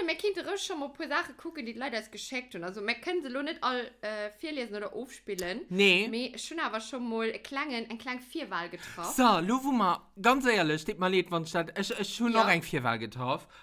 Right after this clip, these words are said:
Speaker 2: Also, ich,
Speaker 1: Ah,
Speaker 2: ich
Speaker 1: okay.
Speaker 2: schon, ich schon einen mega coolen, ich schon etwas für uns. Und, äh, ich,
Speaker 1: Okay.
Speaker 2: ich war immens gerührt, wie ich das hören hun.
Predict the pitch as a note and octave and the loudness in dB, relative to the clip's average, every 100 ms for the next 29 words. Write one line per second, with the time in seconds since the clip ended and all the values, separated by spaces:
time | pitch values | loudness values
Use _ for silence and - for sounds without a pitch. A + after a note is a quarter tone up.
0 | - E3+ E3 F#3+ G3 - - - F#3+ - | -6 -2 2 2 2 -2 2 2 0 0
1 | B3 G#3 G3+ G3 F3 - F#3+ F#3 D#3+ D#3+ | 0 0 -2 -6 -8 -4 -4 -6 -6 -4
2 | E3+ F3 D#3 C#3 D#3 C#3 C3 C3 D#3 - | -2 -2 -4 -4 -6 -2 -2 -4 -8 -6
3 | G3+ F3 D3+ C#3+ A#2+ - B2 A2+ A#2+ B2+ | -4 2 0 0 -8 -4 -2 0 -2 -6
4 | - - - - D3 D3 C#3 C#3 C#3 E3 | -18 -20 -16 -4 -2 0 2 2 0 -6
5 | - - E3 E3 F3 E3+ F#3 F3+ A3 A#3 | -6 -4 -2 2 4 4 2 0 0 0
6 | - E3 E3+ C3+ C#3+ C3+ C3+ - C#3 A#2 | -6 -2 0 0 -2 -8 -10 -6 -4 -4
7 | B2+ F3 | -4 -6